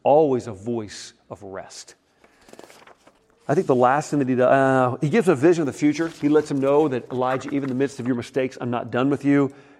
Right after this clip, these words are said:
And we'll kinda, I'm gonna fast forward to the last thing. I love this last glimpse. We're gonna get into this next week. He gives him back something that he desperately needs. Remember, he leaves the servant. I don't know where the servant goes, but God's about to give Elisha a special gi-,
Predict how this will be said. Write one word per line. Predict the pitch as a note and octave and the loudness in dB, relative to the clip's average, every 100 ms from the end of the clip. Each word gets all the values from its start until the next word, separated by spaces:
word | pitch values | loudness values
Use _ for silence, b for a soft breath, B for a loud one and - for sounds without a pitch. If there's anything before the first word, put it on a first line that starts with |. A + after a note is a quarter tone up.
| - | -10
And | A#2+ | -8
we'll | |
kinda, | A2+ C3+ B2 A#2 A2 | -4 -4 0 0 0
I'm | A#2 | 0
gonna | A#2 | -4
fast | - B2+ A#2 | -2 0 0
forward | - A#2+ A#2 | -2 -6 -4
to | A#2+ | -4
the | |
last | G#2+ G#2+ | -4 -4
thing. | B2 A#2+ | -6 -2
I | |
love | B2+ C3+ E3+ G3 | 2 4 4 2
this | F#3+ | 0
last | C#3+ C#3+ - | -2 -4 -4
glimpse. | C3 A#2+ A#2 | -6 -6 -6
We're | C#3+ | -4
gonna | D#3 | -2
get | C#3 | 0
into | C3+ | -2
this | B2+ | -2
next | C3 A#2+ - | -4 -4 -4
week. | A2+ A2 b b b b b b b | -4 -4 b b b b b b b
He | D#3+ | -6
gives | B2+ C#3+ F3 D#3+ | -2 0 0 -2
him | D#3 | -2
back | C3 B2 | -2 -2
something | - B2+ B2 | -6 -8 -6
that | A2 | -10
he | A2 | -10
desperately | F2 A2+ G#2+ - G#2 G#2 | -10 -10 -10 -14 -14 -14
needs. | F#2+ F2+ - - _ _ _ _ _ - | -16 -20 -20 -20 _ _ _ _ _ -6
Remember, | C3+ F3 | -4 -2
he | D3 | -2
leaves | C3+ C#3+ D3 | -2 -2 -4
the | A#2 | -8
servant. | - A#2+ F#2+ F#2 - | -8 -8 -8 -16 -6
I | C#3 | -2
don't | F3 C3+ | -2 -2
know | |
where | C3+ A#2 | -6 -6
the | G#2 | -10
servant | - A2 G2+ | -12 -12 -12
goes, | G#2 F#2+ - A2+ - _ _ _ _ _ _ _ _ - | -14 -14 -14 -16 -18 _ _ _ _ _ _ _ _ -18
but | A#2 | -12
God's | B2+ D#3 G3 E3+ | -8 -4 -2 -2
about | D3+ C#3 | -4 -2
to | |
give | B2+ | -2
Elisha | A#2+ A#2 A#2 - | -2 -2 -4 -8
a | A2 | -14
special | - A#2+ A2 A2 | -12 -12 -10 -12
gi-, | G#2 | -8